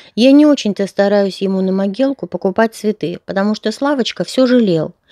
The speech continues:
Каждую травиночку. Без причины он не срывал ни цветочка, ни листочка. Старался не ходить по траве, чтобы её не помять. Он мне дарил цветы, но какие?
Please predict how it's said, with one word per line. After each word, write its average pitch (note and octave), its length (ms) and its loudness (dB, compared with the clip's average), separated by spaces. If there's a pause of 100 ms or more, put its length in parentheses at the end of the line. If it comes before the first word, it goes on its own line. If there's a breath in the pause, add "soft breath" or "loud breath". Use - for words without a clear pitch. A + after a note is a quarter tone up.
(280 loud breath)
Каждую C#4 420 2
травиночку. F#3+ 840 -4 (420 soft breath)
Без G3+ 200 2
причины B3+ 500 4
он B3 120 6
не B3 100 6
срывал A#3 420 0
ни C4 160 2
цветочка, A3 640 -6
ни G#3 140 0
листочка. G3+ 760 -4 (520 soft breath)
Старался B3 560 2
не C#4 140 2
ходить B3 360 -4
по B3+ 100 -4
траве, A3 420 -2
чтобы F#3 320 -4
её F#3+ 200 -2
не F#3+ 140 -2
помять. F3+ 600 -4 (640)
Он G#3+ 180 4
мне A3 120 6
дарил G3+ 360 2
цветы, A#3+ 480 -4 (680)
но G#3 160 2
какие? G3 640 -2